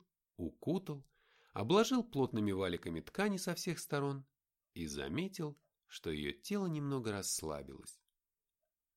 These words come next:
Тут подоспела Варвара с огромным подносом, нагруженным мясом.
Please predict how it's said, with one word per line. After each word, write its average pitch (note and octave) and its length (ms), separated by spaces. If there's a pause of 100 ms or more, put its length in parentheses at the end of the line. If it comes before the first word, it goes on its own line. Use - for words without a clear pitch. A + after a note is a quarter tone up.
Тут C4 220
подоспела G2 520
Варвара A2 440
с - 100
огромным E3 400
подносом, D3 540
нагруженным C3 500
мясом. G2+ 500